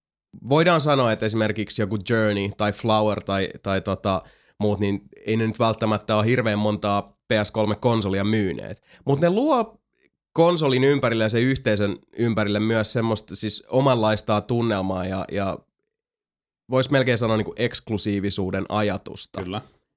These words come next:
Speaker 1: Sitäkään unohtamatta, että niistä voi tulla erittäin suuria menestystarinoita.
Speaker 2: <clears throat>
Speaker 1: Käsittääkseni Journey on ollut ihan siis niinku huomattava
Speaker 2: Mm.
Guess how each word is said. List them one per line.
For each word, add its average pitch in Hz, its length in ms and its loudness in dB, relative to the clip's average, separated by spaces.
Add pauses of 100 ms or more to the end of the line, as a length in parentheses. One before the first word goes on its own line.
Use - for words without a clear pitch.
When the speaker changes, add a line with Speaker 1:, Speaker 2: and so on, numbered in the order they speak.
(680)
Speaker 1:
Sitäkään 127 400 2
unohtamatta, 117 920 -2
että - 500 -4 (460)
niistä 117 200 0
voi 156 160 2
tulla 127 220 2
erittäin 104 320 -2
suuria 104 240 0
menestystarinoita. 101 960 -2
Speaker 2:
<clears throat> - 60 0
Speaker 1:
Käsittääkseni 123 520 -2
Journey 123 280 2
on 147 160 0
ollut 107 280 2
ihan 101 220 0
siis 95 240 -4
niinku 101 200 -4
huomattava 104 680 0
Speaker 2:
Mm. 69 60 -6